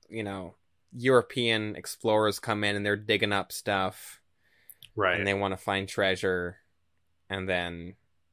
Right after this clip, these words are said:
Speaker 1: Imhotep shows back up again. It's like, "Hey, you wanna dig? Look over here." <laughs>
Speaker 2: <laughs>
Speaker 1: They're like, "Whoa, a tomb. How'd you know?"
Speaker 2: He's like, "I don't know, man. I'm just, I'm just around." <laughs>
Speaker 1: Yeah. Um, I did think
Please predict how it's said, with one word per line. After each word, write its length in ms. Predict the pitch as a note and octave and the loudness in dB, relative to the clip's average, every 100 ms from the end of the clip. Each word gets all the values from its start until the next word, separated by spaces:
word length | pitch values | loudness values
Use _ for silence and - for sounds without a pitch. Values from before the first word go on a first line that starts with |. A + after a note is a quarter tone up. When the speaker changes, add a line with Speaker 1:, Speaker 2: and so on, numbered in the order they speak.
| _ - | _ -6
Speaker 1:
Imhotep 360 | A2 G#2 G#2 | -4 -2 -4
shows 300 | - G2+ G2 - | -2 0 0 2
back 260 | G2 F2+ | 0 0
up 140 | E2+ F2+ | -4 -8
again. 240 | F2 E2+ | -12 -12
It's 80 | F2 | -12
like, 140 | F2 | -8
"Hey, 360 | - A#2 G#2 F#2+ _ _ _ _ - | 2 4 4 0 _ _ _ _ -8
you 100 | G2+ | -2
wanna 200 | G2+ G2+ | -2 2
dig? 260 | A#2+ C#3 _ - | 2 2 _ -12
Look 160 | A2 | -4
over 180 | A2+ A2+ | -2 0
here." 360 | A#2+ C3+ A#2 - | 2 4 4 2
<laughs> 60 | - _ _ _ _ _ _ _ - | -8 _ _ _ _ _ _ _ -2
Speaker 2:
<laughs> 1800 | - - - - - - _ _ _ _ _ - - - - - - - | 0 0 -4 -10 -14 -20 _ _ _ _ _ -8 -6 -6 -8 -12 -20 -6
Speaker 1:
They're 100 | F3 | 4
like, 180 | E3 E3+ | 6 8
"Whoa, 520 | C4+ C#4+ B3+ D#3+ C#3 D3 | 12 12 12 12 10 6
a 80 | - | 4
tomb. 680 | B3+ C4+ G3+ A#2 G2+ G#2 | 2 6 4 4 -2 -6
How'd 240 | C3 F#3+ F3+ | 4 6 6
you 100 | F#3 | 4
know?" 420 | A3 G#3 G#2 G2+ - - - _ _ _ _ _ _ _ - | 4 4 2 -4 -12 -20 -20 _ _ _ _ _ _ _ -6
Speaker 2:
He's 120 | A2+ | 6
like, 120 | A2 | 10
"I 80 | G#2+ | 12
don't 80 | C3+ | 12
know, 220 | D3+ B2+ | 12 12
man. 240 | B2+ C3 C3 | 6 6 6
I'm 160 | A#2 | 4
just, 220 | A#2 B2+ C3+ | 2 4 8
I'm 160 | C#3+ | 8
just 160 | C#3 - | 8 8
around." 540 | A2+ G#2+ F#2+ A#2+ - - | 12 12 10 6 2 2
<laughs> 40 | |
Speaker 1:
Yeah. 180 | A2 A2 - G3+ - | 0 0 8 6 6
Um, 600 | B2 A#2 A2 A2 G#2 G#2 - - - - - | 0 2 2 0 -2 -6 -8 -14 -16 -14 4
I 60 | E3 | 6
did 200 | F3+ A3 | 6 4
think 360 | G#3+ F#3 - | 4 2 -2